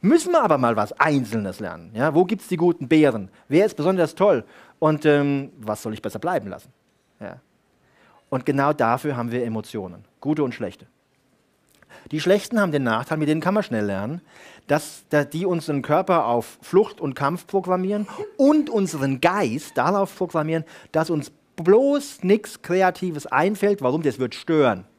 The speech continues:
Wenn Ihnen der Säbelzahntiger gegenübersteht, wollen Sie nicht, äh, sich zurücklehnen und das Problem auf sich wirken lassen. Ja? Wer das gemacht hat, von dem stammt hier keiner ab im Raum. Und genau deswegen ist Angst ganz schlecht für kreatives Denken.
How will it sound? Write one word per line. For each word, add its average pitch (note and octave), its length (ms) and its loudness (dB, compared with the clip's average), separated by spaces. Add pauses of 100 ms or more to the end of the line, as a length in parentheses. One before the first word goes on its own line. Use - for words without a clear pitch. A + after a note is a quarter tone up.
(880)
Wenn C3 120 -2
Ihnen D3+ 80 2
der B2+ 100 2
Säbelzahntiger D#3+ 1200 -2
gegenübersteht, D#3 600 -4
wollen C3 240 2
Sie G3 60 -4
nicht, C#3+ 180 2
äh, A#2+ 200 0
sich A#2+ 180 -10
zurücklehnen C3+ 520 2
und A#2 60 -2
das G2+ 80 -12
Problem C3 280 0
auf D3 120 2
sich A2 180 -10
wirken A2+ 380 -2
lassen. D2 340 -10
Ja? D#3+ 220 0 (720)
Wer D#3 180 2
das F#3 240 2
gemacht D3+ 520 0
hat, G3+ 180 0
von E3+ 100 -6
dem D#3+ 200 0
stammt D#3 280 -2
hier D3+ 140 4
keiner C#3+ 300 0
ab D3+ 120 0
im C3+ 120 0
Raum. F#2 340 -4 (600)
Und D3+ 140 -2
genau E3 300 4
deswegen F3 800 4
ist - 320 -6
Angst F3 440 -2
ganz D3+ 240 0
schlecht D#3 400 0
für D#3 160 -2
kreatives D3 600 -2
Denken. F#3+ 400 -2